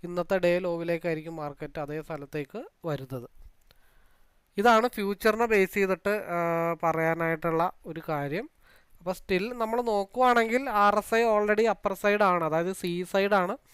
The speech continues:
മാർക്കറ്റ് നിലവിൽ നിൽക്കുന്നത്. അപ്പോൾ ഈ ക്രോസ് ഓവർ താഴത്തോട്ട് വരുമ്പോൾ രണ്ട് കാര്യങ്ങളാണ്. ഒന്ന്, നമ്മൾ മിക്കപ്പോഴും പറയാറുള്ള പോലെ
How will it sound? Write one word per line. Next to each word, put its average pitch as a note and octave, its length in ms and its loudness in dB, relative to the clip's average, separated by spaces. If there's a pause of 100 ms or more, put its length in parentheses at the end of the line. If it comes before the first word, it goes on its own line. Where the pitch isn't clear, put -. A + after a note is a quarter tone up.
(480)
മാർക്കറ്റ് F3+ 540 0
നിലവിൽ F3+ 500 2 (120)
നിൽക്കുന്നത്. E3 680 0 (520)
അപ്പോൾ F3 140 -6
ഈ B3 60 -2
ക്രോസ് G#3+ 420 0
ഓവർ B3 180 4
താഴത്തോട്ട് A#3 520 4
വരുമ്പോൾ A#3 260 0
രണ്ട് G3 340 2
കാര്യങ്ങളാണ്. F3+ 680 2
ഒന്ന്, D3+ 220 -8
നമ്മൾ G#3 380 -2
മിക്കപ്പോഴും G3 500 -8
പറയാറുള്ള F#3+ 440 0
പോലെ G3 300 -2